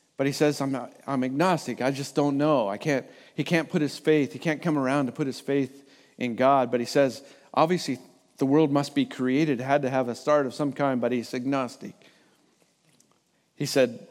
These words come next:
he said to me, "You're lucky. You've got hope." <laughs> I said, "Well, you could have that hope too, you know," but he said, "You," <laughs> I was trying to manipulate him. I said, "No, I'm just saying you could have that hope too." But we have great conversations,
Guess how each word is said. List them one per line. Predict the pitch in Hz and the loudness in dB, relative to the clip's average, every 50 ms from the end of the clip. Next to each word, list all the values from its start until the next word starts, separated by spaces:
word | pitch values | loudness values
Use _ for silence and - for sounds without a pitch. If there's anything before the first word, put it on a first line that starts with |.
| - _ | -20 _
he | - 143 139 | -8 -8 -4
said | - - 139 131 | 0 0 0 0
to | - 147 | 0 0
me, | 139 135 131 131 110 - - - - _ _ _ _ _ _ | 0 0 0 0 -2 -4 -10 -20 -20 _ _ _ _ _ _
"You're | 143 165 202 180 | 4 4 6 8
lucky. | 151 165 190 - - 110 | 6 6 4 2 -2 -8
You've | 101 123 170 208 196 | -4 -2 -2 -2 0
got | - 151 110 92 - | 2 0 0 0 -2
hope." | - 170 185 135 - - - - - _ _ _ - - | -4 -4 -4 -4 -6 -8 -14 -20 -20 _ _ _ -20 -20
<laughs> | _ _ _ _ - | _ _ _ _ -8
I | 147 - - - _ _ _ - _ - - - - - _ _ _ - | -8 -8 -10 -16 _ _ _ -20 _ -20 -20 -20 -20 -20 _ _ _ -10
said, | - - 131 | -8 -4 -2
"Well, | 117 117 123 | 0 0 2
you | 143 185 | 0 0
could | - 151 127 | -2 -2 -2
have | 120 117 110 | -2 0 0
that | 117 107 110 | 0 0 0
hope | - 131 117 - - | -2 -4 -4 -4 -6
too, | - 208 208 139 | -6 -4 -4 -4
you | 101 92 87 | -4 -6 -8
know," | 92 - - - | -10 -12 -12 -10
but | - - - - - - - - - - - - - - - - - _ _ | -10 -10 -10 -12 -14 -20 -20 -20 -20 -20 -20 -20 -20 -20 -20 -20 -20 _ _
he | - 151 147 | -2 -2 0
said, | - 139 127 113 | 0 0 -2 -2
"You," | 120 113 104 - - - | -2 -4 -6 -8 -10 -12
<laughs> | - - - - | -12 -6 0 0
I | 131 | 0
was | 113 - | 0 0
trying | - 139 131 117 | 0 0 0 0
to | 110 110 | -2 -4
manipulate | 113 131 170 185 180 - 139 120 107 98 | -4 -4 -4 -4 -4 -4 -2 -2 -2 -4
him. | 98 - | -8 -12
I | - - - | -18 -18 -12
said, | - - 247 | -6 -2 0
"No, | 180 180 156 | 4 4 4
I'm | 131 135 160 | 4 4 0
just | - 139 - - | -4 -8 -6 -4
saying | 151 139 123 131 | -4 -2 0 0
you | 143 - | 0 0
could | 147 127 | 0 0
have | 120 131 120 | 0 0 0
that | 123 120 117 | 0 -2 0
hope | 120 123 139 127 - - - - - - - - - | 0 0 0 -2 -2 -8 -16 -20 -20 -20 -20 -16 -6
too." | - 220 220 151 113 98 - - - - - - _ _ _ _ _ _ _ _ _ _ - - - - - _ _ _ _ _ - | -2 0 0 0 0 -2 -6 -14 -20 -20 -20 -20 _ _ _ _ _ _ _ _ _ _ -20 -20 -20 -20 -20 _ _ _ _ _ -2
But | 143 160 | 2 4
we | 165 180 | 4 4
have | 180 165 | 4 4
great | 160 170 185 208 202 | 2 0 0 0 -2
conversations, | - - 175 160 160 - - 202 202 180 175 - - 113 110 110 110 - - | -4 -4 -4 -4 -4 -6 -6 -6 -6 -6 -6 -6 -6 -6 -6 -6 -8 -12 -16